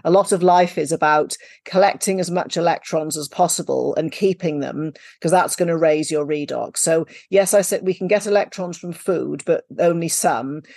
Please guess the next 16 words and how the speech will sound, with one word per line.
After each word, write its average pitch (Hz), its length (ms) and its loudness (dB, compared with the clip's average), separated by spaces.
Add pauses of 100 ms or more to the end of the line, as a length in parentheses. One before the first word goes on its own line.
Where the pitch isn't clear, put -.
(180)
Then 180 160 4
we 180 80 0
need 180 180 -2
to 180 100 -6
get 175 220 2
more 185 260 4
electrons 160 640 -2
from, 156 240 -8
say, 156 480 0 (300)
structured 175 520 0
water 165 580 0
that 135 140 -6
we 156 140 -6
would 151 140 -8
drink 156 400 -2
from 151 560 0